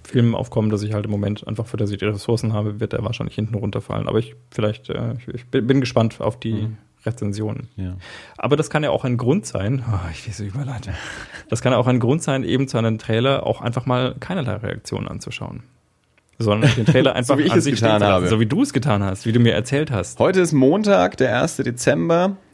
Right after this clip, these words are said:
Speaker 2: und am vergangenen
Speaker 1: <laughs>
Speaker 2: Freitag kam der erste Teaser-Trailer für Star Wars The Force Awakens raus, welcher im Dezember zweitausendfünfzehn in die Kinos kommen wird. Die neue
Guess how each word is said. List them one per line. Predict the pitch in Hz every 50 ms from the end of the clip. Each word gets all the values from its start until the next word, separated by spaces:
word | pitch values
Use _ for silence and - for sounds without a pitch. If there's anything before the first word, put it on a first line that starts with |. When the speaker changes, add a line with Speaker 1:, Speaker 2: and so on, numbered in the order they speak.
| - -
Speaker 2:
und | 107 107 110 117 117 110 - 110
am | 117 113
vergangenen | - 107 104 - - 123 131 135 123 113 104
Speaker 1:
<laughs> | - - -
Speaker 2:
Freitag | 95 87 101 123 139 - - 143 139 139 139 143 - - - - - _ _
kam | - - 107 110 113 110 110 113 110 110 110 110 110 -
der | - 92 82
erste | 64 87 98 101 107 - - - 110 104 101 - - - _ -
Teaser-Trailer | - 147 156 139 131 - 123 - - - 107 110 113 110 107 107 104 101
für | - - 95
Star | - - - - 90 85 98 104
Wars | 101 101 101 98 98 98 95 - - - -
The | 90 82
Force | - - - 101 104 107 - - -
Awakens | 85 87 82 104 123 123 - - 92 87 82 80 76 71 92 92 - - - _ -
raus, | 76 85 80 76 87 131 - - - - - - - - - - - -
welcher | - 95 110 110 - 110 104 -
im | - 98 95
Dezember | 92 98 - - 98 98 98 98
zweitausendfünfzehn | - 95 92 98 90 92 85 - - - - 120 123 123 - - - - - 82 80 80 78 76 73 73 -
in | - 80 76
die | 78 80
Kinos | - - - 90 85 80 78 - -
kommen | - - 76 73 67 67 71
wird. | 76 73 73 71 71 - - - - - -
Die | - 82 85
neue | 87 87 85 85 92 110 120 120 120 120 113 -